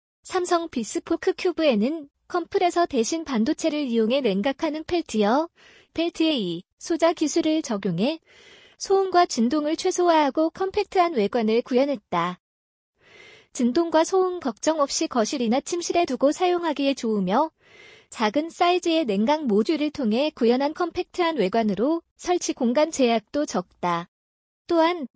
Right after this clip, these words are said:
이 제품은 공기청정기 무풍 큐브의 모듈형 디자인 컨셉을 채용해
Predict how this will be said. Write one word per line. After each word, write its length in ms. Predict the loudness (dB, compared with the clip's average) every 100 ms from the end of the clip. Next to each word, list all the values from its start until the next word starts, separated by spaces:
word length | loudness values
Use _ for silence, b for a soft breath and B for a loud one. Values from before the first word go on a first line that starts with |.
| _
이 120 | -4
제품은 580 | -2 -2 -2 -2 -4 -6
공기청정기 840 | -2 -2 -2 -4 -2 -2 -2 -4
무풍 360 | -4 -6 -8 -4
큐브의 480 | -4 2 4 4 4
모듈형 520 | 2 0 0 0 0
디자인 480 | -4 0 0 -2 -2
컨셉을 500 | -2 0 0 0 -2
채용해 560 | -2 -2 0 0 -2